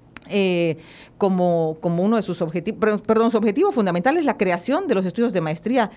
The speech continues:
de manera simultánea y paralela, con vasos comunicantes entre sí, aquí en, en nuestra Universidad Autónoma de Yucatán, eh, en el seno del Campus de Arquitectura, Hábitat, Arte y Diseño,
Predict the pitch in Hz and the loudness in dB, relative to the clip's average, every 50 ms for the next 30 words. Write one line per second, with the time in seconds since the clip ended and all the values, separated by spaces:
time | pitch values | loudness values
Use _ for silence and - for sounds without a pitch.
0 | - - - - 160 175 180 185 208 233 233 233 233 202 180 175 170 165 165 196 | -16 -20 -14 -6 -2 -2 0 2 2 2 0 0 -2 -2 -2 -2 -2 -2 -2 0
1 | 190 196 190 185 170 165 - 147 147 147 160 190 240 330 339 226 - - - - | 0 0 0 -2 -2 -2 -2 -2 0 0 0 0 2 2 0 -2 -2 -6 -12 -20
2 | - - 190 190 185 202 220 240 226 226 - 175 175 170 170 165 - 180 180 180 | -8 -4 -2 0 2 2 2 0 -2 -2 -2 -2 -2 -2 -2 -4 -4 -4 -4 -4
3 | 190 180 - 151 156 151 160 151 160 - - 285 381 415 - - 226 - - 165 | -6 -6 -6 -6 -6 -4 -6 -6 -4 -2 -2 -2 -2 -2 -6 -10 -12 -4 -2 -2
4 | 165 165 - 285 392 466 - - - - - _ - 180 175 165 160 156 - - | -2 0 0 -2 -2 -2 -4 -8 -16 -20 -16 _ -6 -4 -2 -2 -4 -4 -6 -6
5 | 170 170 165 160 160 156 156 139 131 170 170 165 165 160 160 160 160 160 - 190 | -4 -4 -2 -4 -4 -4 -6 -6 -6 -4 -4 -4 -4 -6 -4 -4 -4 -4 -2 0
6 | 190 202 208 202 196 180 190 180 175 165 160 160 156 - 156 151 - 214 247 320 | 0 0 0 0 0 0 0 2 0 0 0 -2 -4 -4 -4 -2 0 0 0 0
7 | - - - - - - - - - - 190 185 175 170 165 147 165 175 170 165 | -4 -10 -20 -20 -20 -20 -20 -14 -6 -4 -2 0 0 0 0 0 -2 -2 -4 -4
8 | 165 - 208 190 190 190 185 170 160 151 151 147 190 170 180 180 175 170 156 - | -4 -4 -2 -2 0 0 0 0 0 -2 -2 -2 -2 -2 -2 -2 -4 -4 -6 -6
9 | - - - 147 160 156 143 143 143 160 139 151 147 - 170 175 165 165 160 151 | -8 -12 -12 -8 -6 -4 -4 -4 -6 -6 -8 -8 -8 -6 -2 0 0 0 0 -2
10 | 160 143 - 147 147 - - 175 170 175 220 220 - - 254 233 233 247 269 - | -6 -4 -4 -4 -4 -4 -4 -6 -6 -4 -6 -4 -2 0 2 2 2 2 0 -2
11 | - | -4